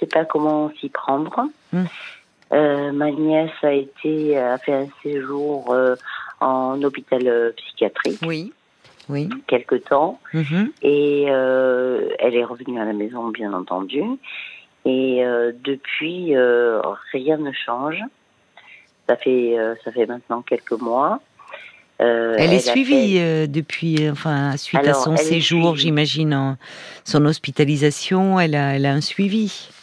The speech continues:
Speaker 1: Oui, tout à fait. La problématique, c'est que rien ne s'arrange.
Speaker 2: Mais c'est-à-dire, rien ne s'arrange. Elle est, euh, vous, elle, votre, votre sœur ne voit pas de, d'amélioration, euh ?
Speaker 1: Du tout.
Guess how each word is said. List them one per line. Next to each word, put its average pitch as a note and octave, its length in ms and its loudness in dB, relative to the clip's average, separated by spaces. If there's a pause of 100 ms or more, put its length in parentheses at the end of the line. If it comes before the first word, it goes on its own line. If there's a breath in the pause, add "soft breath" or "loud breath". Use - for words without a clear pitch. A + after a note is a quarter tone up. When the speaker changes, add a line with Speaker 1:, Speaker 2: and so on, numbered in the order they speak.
(320)
Speaker 1:
Oui, F#3 320 -2 (300)
tout E3 180 -6
à D#3+ 120 2
fait. B2+ 240 -4 (1300 loud breath)
La C#3+ 160 4
problématique, C#3+ 760 -2 (100)
c'est D#3+ 80 -6
que D#3 160 0
rien D3+ 300 0
ne E3 100 -10
s'arrange. C3+ 500 -6 (1400)
Speaker 2:
Mais F3 120 -2
c'est-à-dire, E3+ 500 -2
rien D#3 300 0
ne D#3 40 -2
s'arrange. D3+ 600 -2 (100)
Elle - 220 0
est, D3+ 500 2 (800 loud breath)
euh, F2 720 0
vous, - 120 -4
elle, D3+ 220 6
votre, D3 520 2
votre D#3 320 0
sœur A3+ 220 2
ne A3 100 4
voit F#3 160 4
pas G3+ 180 2
de, E3 400 0
d'amélioration, F#3 1040 0
euh ? E3+ 60 0
Speaker 1:
Du E3 200 0
tout. D#3 220 -8